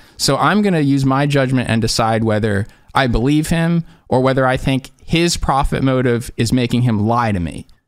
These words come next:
you know? So, like, it's clear that when I'm talking about Dead Avatar Project, I stand to benefit from it being successful. You understand that the same way you understand f-, me selling merch, right? It's like, I stand to profit from the thing that, that I made.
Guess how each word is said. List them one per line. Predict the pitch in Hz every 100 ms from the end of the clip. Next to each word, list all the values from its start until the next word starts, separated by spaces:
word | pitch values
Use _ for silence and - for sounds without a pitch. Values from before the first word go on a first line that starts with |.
| _
you | 113
know? | 104 98 107 - -
So, | - 139
like, | 127 117 - - -
it's | 202 -
clear | - 202 208 165 117 98 - - -
that | 143 123
when | 135
I'm | 147
talking | 160 156 147
about | 131 117
Dead | 127
Avatar | 135 147 139 123 107
Project, | 113 101 101 85 - - - -
I | 143 156
stand | 156 - 151 127
to |
benefit | 120 160 147 131 -
from | 123 120
it | 104
being | 120 113
successful. | - 98 - 113 - - -
You | 160
understand | 196 175 - 175 165
that | 160 -
the |
same | - 143 147
way | 147
you | 139
understand | 135 131 - 127 123
f-, | - -
me | 127 127
selling | - 135 113
merch, | 110 113 - - -
right? | - 104 117
It's | -
like, | 104 -
I | 131
stand | 143 156 143
to | 131
profit | - 123 120 117 -
from | 113 104 95
the | 107
thing | - 139
that, | 123 107 107
that | 110 107
I | 107 101
made. | 110 98 -